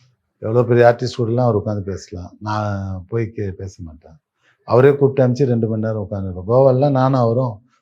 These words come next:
ஃபோர் ஹவர்ஸ் உட்காந்துருக்கோம். அதே மாதிரி நைட்டு ஒரு நாள் பன்னெண்டு மணிக்கு கூட கூப்பிட்டு,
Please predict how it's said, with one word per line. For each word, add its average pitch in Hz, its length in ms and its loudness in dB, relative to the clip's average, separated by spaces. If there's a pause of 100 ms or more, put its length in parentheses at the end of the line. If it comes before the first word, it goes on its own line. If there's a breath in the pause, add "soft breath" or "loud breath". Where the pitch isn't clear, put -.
(140)
ஃபோர் 143 180 8
ஹவர்ஸ் 135 380 2
உட்காந்துருக்கோம். 87 540 -10 (480)
அதே 120 200 -2
மாதிரி 127 140 2
நைட்டு 123 240 2
ஒரு 117 120 2
நாள் 113 240 -4
பன்னெண்டு 107 260 -6
மணிக்கு 113 300 -2
கூட 113 160 -4
கூப்பிட்டு, 104 560 -6